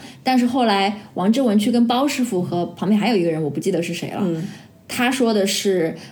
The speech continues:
Speaker 1: 呃，三民主义比资本主义好，但是共产主义比三民主义更好。
Speaker 2: 他说共产主义是要什么共产共妻这一段，<laughs> 这一段儿，他不是说共产主义并没有很好吗？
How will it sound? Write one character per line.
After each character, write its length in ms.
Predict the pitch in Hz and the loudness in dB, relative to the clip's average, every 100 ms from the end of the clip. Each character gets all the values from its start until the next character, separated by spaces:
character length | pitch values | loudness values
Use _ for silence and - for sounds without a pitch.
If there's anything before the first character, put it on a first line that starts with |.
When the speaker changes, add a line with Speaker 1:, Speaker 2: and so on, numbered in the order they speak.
| - | -10
Speaker 1:
呃， 360 | 160 165 160 - | -4 -2 -2 -4
三 260 | - 240 254 | -4 0 2
民 160 | 208 | 4
主 100 | 190 | 4
义 80 | 160 | 2
比 140 | 156 | 0
资 200 | 143 - | -4 0
本 140 | 208 175 | 0 2
主 120 | 170 | 0
义 80 | 147 | -2
好， 240 | 180 - - | -4 -8 -2
但 140 | 185 | -2
是 140 | 185 | -2
共 180 | 175 233 | 0 2
产 160 | 208 170 | 2 0
主 100 | 165 | -2
义 100 | 139 | -4
比 140 | - | -4
三 220 | - 170 | -6 -2
民 140 | 180 170 | -2 -2
主 100 | 208 | -4
义 60 | |
更 200 | - 190 | -4 -4
好。 240 | 175 - - - - - | -6 -8 -20 -20 -20 -8
Speaker 2:
他 120 | - | -2
说 120 | 214 | 0
共 160 | 208 233 | 2 2
产 140 | 185 | 2
主 120 | 180 151 | 2 0
义 60 | |
是 140 | 160 180 | -2 -4
要 100 | 170 - | -4 -8
什 120 | - | -8
么 60 | 165 | -4
共 140 | 208 | -4
产 120 | 214 | -4
共 160 | - 180 | -2 -2
妻 240 | - 185 | 0 0
这 120 | 190 | 0
一 100 | 180 | 0
段， 160 | 151 143 | 0 -2
<laughs> 120 | - - | -4 -10
这 180 | - 220 | 0 2
一 60 | |
段 140 | 208 - - | 2 0 0
儿， 260 | - - - - - 539 453 339 | 2 -2 -8 -14 -6 -4 -2 0
他 80 | |
不 140 | 233 208 | 2 4
是 120 | 226 | 4
说 140 | 220 | 2
共 140 | 220 294 | 2 2
产 100 | 214 | 2
主 120 | 190 | 2
义 80 | 180 | 0
并 180 | 185 202 | 2 2
没 60 | |
有 100 | 180 | 0
很 200 | 175 170 | 0 -2
好 180 | 185 - | 0 0
吗？ 280 | 165 165 - | 0 -4 -8